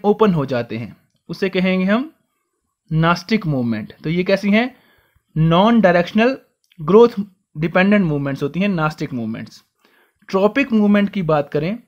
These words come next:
जो सेकंड है, तो ये डायरेक्शनल पैराटोनिक ग्रोथ मूवमेंट होंगी,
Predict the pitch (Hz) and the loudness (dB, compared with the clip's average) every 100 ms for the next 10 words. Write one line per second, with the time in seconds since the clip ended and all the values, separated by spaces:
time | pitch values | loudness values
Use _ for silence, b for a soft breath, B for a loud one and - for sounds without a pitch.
0 | - 156 - 151 165 165 175 233 _ _ | -16 -14 -8 -6 -4 -4 -4 -6 _ _
1 | _ _ _ b b b 240 226 185 196 | _ _ _ b b b -4 -2 2 2
2 | 202 240 247 269 - _ _ _ _ _ | 0 0 0 0 -8 _ _ _ _ _
3 | _ _ 214 214 214 208 226 190 175 202 | _ _ 0 2 2 2 2 2 2 4
4 | 208 185 165 156 139 131 110 104 | 4 2 0 0 -2 -4 -8 -8